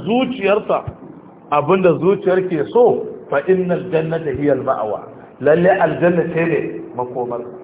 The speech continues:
Saboda haka dole sai ka saba wa son zuciyarka. Bahaushe ya ce son zuciya bacin zuciya.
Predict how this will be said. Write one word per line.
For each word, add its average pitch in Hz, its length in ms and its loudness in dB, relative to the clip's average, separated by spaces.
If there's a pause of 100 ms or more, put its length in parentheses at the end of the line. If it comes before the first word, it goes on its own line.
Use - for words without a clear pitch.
(1300)
Saboda 131 300 0
haka 127 460 0 (240)
dole 180 380 4 (420)
sai 147 200 0
ka 147 220 4 (420)
saba 160 360 4
wa 117 120 0
son 139 220 -4
zuciyarka. 113 520 -6
Bahaushe 151 480 2
ya 147 80 -2
ce 147 180 -4 (680)
son 185 240 2
zuciya 147 460 0
bacin 147 500 0
zuciya. 120 380 -10